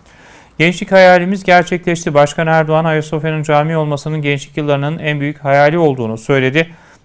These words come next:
Bu zincir sökülüp atılmıştır. Gençlik yıllarımızın hayalini gerçekliğe dönüştürdüğümüz için mutluyuz.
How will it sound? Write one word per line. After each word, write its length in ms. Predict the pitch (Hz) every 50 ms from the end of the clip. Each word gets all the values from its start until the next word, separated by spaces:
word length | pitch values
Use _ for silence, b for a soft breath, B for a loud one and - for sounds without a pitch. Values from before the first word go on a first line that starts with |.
| _ _
Bu 180 | 156 160 156 139
zincir 380 | 123 139 143 147 143 170 180
sökülüp 420 | 165 - - 131 - 139 135 135 135
atılmıştır. 600 | 120 - - 151 151 151 151 - - 170 160 -
Gençlik 380 | 147 143 135 - - 165 -
yıllarımızın 560 | 160 147 139 139 131 131 127 127 123 151 156
hayalini 420 | 143 139 139 135 131 131 139 147 143
gerçekliğe 1040 | 139 131 131 127 - 143 131 135 _ _ _ _ _ _ _ - 131 143 156 147 135
dönüştürdüğümüz 840 | 127 127 135 131 - - - - 135 127 139 147 165 170 156 139
için 200 | 123 - - 110
mutluyuz. 560 | 113 127 135 - _ 143 143 151 165 - -